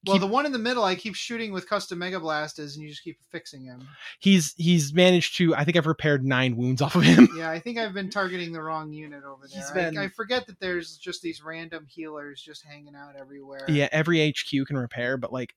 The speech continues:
Speaker 2: the, the, the data smith can only repair Cataphrons or
Speaker 1: Right.
Speaker 2: Castellans, so he's
Speaker 1: Right.
Speaker 2: gonna be fi-, trying to fix up one of the, one of the
Speaker 1: One of the
Speaker 2: robots.
Speaker 1: robots. So I, I tried holding down the left flank with just my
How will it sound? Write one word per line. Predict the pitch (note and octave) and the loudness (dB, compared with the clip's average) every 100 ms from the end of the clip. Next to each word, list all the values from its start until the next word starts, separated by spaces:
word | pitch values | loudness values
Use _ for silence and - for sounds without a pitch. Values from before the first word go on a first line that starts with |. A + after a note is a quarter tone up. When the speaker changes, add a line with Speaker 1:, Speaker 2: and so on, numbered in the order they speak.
| _ | _
Speaker 2:
the, | C#3+ C3 A#2+ A2+ G#2+ _ | -8 -4 -4 -6 -8 _
the, | D3 C#3 B2 - | -6 -4 -4 -6
the | C#3 | -8
data | B2+ C3+ B2+ | -2 -2 -4
smith | - - | -6 -6
can | - B2+ | -6 -6
only | - B2 A#2+ | -6 -8 -8
repair | B2 B2 A2+ | -8 -8 -8
Cataphrons | - F2+ A#2 B2 C3+ C#3 - | -8 -10 -6 -4 -4 -8 -10
or | C#3+ | -10
Speaker 1:
Right. | A#2+ | -10
Speaker 2:
Castellans, | A#2 - B2 C3 D3+ - | -8 -4 -4 -4 -6 -8
so | - C3 | -8 -6
he's | B2 C3 | -4 -4
Speaker 1:
Right. | A#2+ | -4
Speaker 2:
gonna | C3 | -4
be | A#2+ A#2+ - | -4 -8 -10
fi-, | C3+ - | -14 -8
trying | C#3 C3 | -6 -6
to | A#2+ | -8
fix | B2 - | -10 -10
up | A#2+ | -10
one | A#2+ A#2+ | -10 -10
of | |
the, | A2 A2+ - _ _ _ _ _ | -10 -12 -14 _ _ _ _ _
one | - C3+ | -4 -2
of | |
the | A#2+ | -2
Speaker 1:
One | A#2+ | -2
of | B2+ | -4
the | |
Speaker 2:
robots. | B2+ B2 C3 | -4 -6 -8
Speaker 1:
robots. | C3 - - _ | -10 -18 -20 _
So | - - F#3+ | -14 -6 -2
I, | F#3+ F#3+ - _ - | -2 -2 -8 _ -12
I | F3 | -10
tried | F3 - A#3+ D4 | -10 -4 -2 -2
holding | C4+ A#3 A3+ G#3+ F#3+ | -4 -6 -6 -6 -8
down | F#3 F3+ F#3 | -6 -6 -6
the | E3 | -6
left | D3+ D#3 D3+ | -6 -8 -8
flank | - - D#3 D3 - | -18 -14 -10 -10 -14
with | D3 - | -20 -20
just | - - F3 E3+ E3 E3 | -14 -6 -2 -2 -4 -12
my | D#3 D#3 D3+ | -10 -8 -10